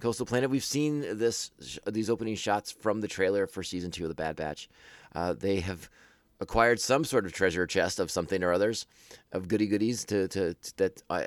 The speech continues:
probably at Sid's request, and,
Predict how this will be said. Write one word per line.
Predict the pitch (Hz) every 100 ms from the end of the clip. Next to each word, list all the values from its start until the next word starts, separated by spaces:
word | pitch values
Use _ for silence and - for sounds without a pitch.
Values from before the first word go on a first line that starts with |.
| -
probably | - 110 104
at |
Sid's | - 113 87
request, | 95 101 95 135 - - - - _ 95
and, | 110 113 113 110